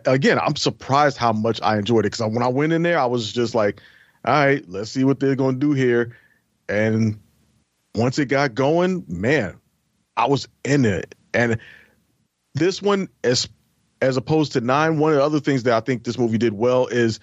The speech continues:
it did a good job at being self-aware and being meta without being as overtly over-the-top meta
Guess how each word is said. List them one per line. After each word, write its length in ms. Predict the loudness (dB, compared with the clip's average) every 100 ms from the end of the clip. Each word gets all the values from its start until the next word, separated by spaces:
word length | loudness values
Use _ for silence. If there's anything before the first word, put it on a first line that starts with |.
| -16 -20 -20 _
it 120 | -2 0
did 160 | 0
a 60 | 0
good 220 | 0 -2
job 380 | 0 2 2 0
at 180 | -2 -2 -6 _ _ _ _ _ _ _ _ -2
being 280 | 0 2
self-aware 920 | 0 0 0 0 -2 2 2 2 0 -6 _ -4
and 220 | -2 0
being 440 | 0 2 2 0 2
meta 400 | 2 2 0 -2 _ _ _ -4
without 600 | -4 -4 -2 0 0 0
being 540 | 0 2 2 0 -2 -8 _ _ -2
as 200 | -2 0
overtly 800 | 0 0 0 0 0 0 0 -2 -4 -2
over-the-top 720 | 0 0 -2 -2 0 0 -2
meta 400 | 0 2 2